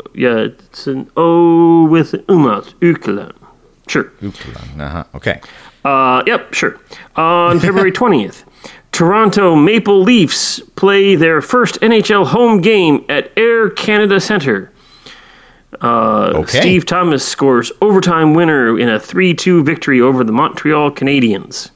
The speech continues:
Speaker 2: Oh, I see. Yeah.
Speaker 1: So
Speaker 2: So
Speaker 1: then
Speaker 2: there's
Speaker 1: Toronto's versus the Montreals.
Speaker 2: Yeah. Uh-huh.
Speaker 1: Uh, yep, yep. And then a couple of days after that,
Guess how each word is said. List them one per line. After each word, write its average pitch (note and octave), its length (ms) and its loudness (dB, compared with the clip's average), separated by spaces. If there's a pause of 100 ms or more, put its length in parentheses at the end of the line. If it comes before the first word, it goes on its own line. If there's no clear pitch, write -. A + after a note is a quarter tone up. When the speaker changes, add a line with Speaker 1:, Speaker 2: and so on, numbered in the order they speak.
(160)
Speaker 2:
Oh, A2+ 680 2
I D#2+ 160 -2
see. F#2+ 420 -2
Yeah. F2 320 -2 (160)
Speaker 1:
So - 180 -4
Speaker 2:
So B2+ 80 2
Speaker 1:
then C#3 120 2
Speaker 2:
there's C3 120 0
Speaker 1:
Toronto's C#3+ 520 0
versus C3+ 360 -2
the B2 140 0
Montreals. B2 800 0
Speaker 2:
Yeah. E2+ 260 -2 (600)
Uh-huh. F2 300 -4
Speaker 1:
Uh, G#2+ 560 -6
yep, C#3+ 400 -2
yep. C#3+ 280 -2 (440)
And F#3+ 320 4
then F3+ 200 2
a E3+ 60 0
couple D#3+ 280 -2
of D3+ 60 0
days C#3+ 260 2
after B2+ 300 -4
that, D#3 380 -2